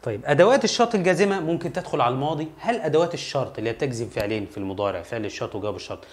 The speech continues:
مختصة بال-، بال-، بالمضارع بس؟ لا، مش مختصة بالمضارع بس. ممكن تدخل على الماضي؟ آه، ممكن تدخل على الماضي. طب أقول إيه ساعتها؟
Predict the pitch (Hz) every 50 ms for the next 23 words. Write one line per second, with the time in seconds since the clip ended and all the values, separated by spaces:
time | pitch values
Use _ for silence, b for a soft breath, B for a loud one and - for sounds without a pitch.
0 | B B B B B - 123 120 - - - 226 226 226 - - 180 147 131 135
1 | 123 117 113 117 110 107 101 107 104 101 98 98 98 104 104 110 123 123 147 156
2 | 151 139 131 160 - - - 131 120 95 104 98 - 113 - - - - - -
3 | 104 101 101 98 95 95 92 92 90 - - B B B B B - 156 147 -
4 | 135 - 165 - - 139 127 120 120 123 139 139 127 123 123 - 127 123 113 113
5 | 113 107 - - - 107 - - 107 98 98 101 101 95 90 B B B B B
6 | B - 131 123 135 147 170 185 180 - - 147 143 151 147 - 143 139 B